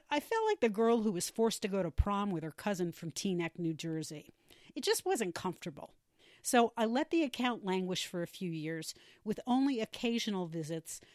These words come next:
that did nothing to build lasting friendships.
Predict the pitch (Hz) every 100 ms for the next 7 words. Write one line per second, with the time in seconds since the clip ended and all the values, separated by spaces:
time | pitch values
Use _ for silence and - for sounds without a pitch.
0 | _ - 226 214 262 240 262 269 233 -
1 | 190 156 190 202 190 185 180 175 - 190
2 | - 233 226 - 135 - -